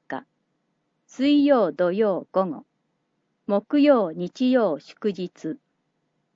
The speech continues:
五十五、村松内科胃腸クリニック。七七一五一五。南柳、一の三の八。武田ビル二階。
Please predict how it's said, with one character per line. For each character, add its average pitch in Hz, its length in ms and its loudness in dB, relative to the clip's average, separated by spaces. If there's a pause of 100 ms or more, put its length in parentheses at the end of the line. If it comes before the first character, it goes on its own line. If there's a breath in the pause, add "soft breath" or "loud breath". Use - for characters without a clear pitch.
(1600)
五 202 180 0
十 254 360 0
五、 208 280 2 (680)
村 262 260 4
松 226 480 -2
内 254 300 0
科 269 180 0
胃 226 140 -4
腸 269 320 2
ク 262 160 -4
リ 247 120 -2
ニ 170 140 -4
ッ - 20 -20 (200)
ク。 - 160 -8 (880)
七 220 340 0
七 240 400 0 (340)
一 269 320 -2
五 247 340 4
一 202 360 -8
五。 170 320 -2 (1080)
南 233 460 0
柳、 196 420 -4 (340)
一 214 340 -2
の 214 180 2
三 202 380 -4
の 196 140 -6
八。 175 540 -10 (720)
武 233 320 0
田 277 140 4
ビ 269 120 0
ル 170 140 -2
二 147 160 -4
階。 143 400 -10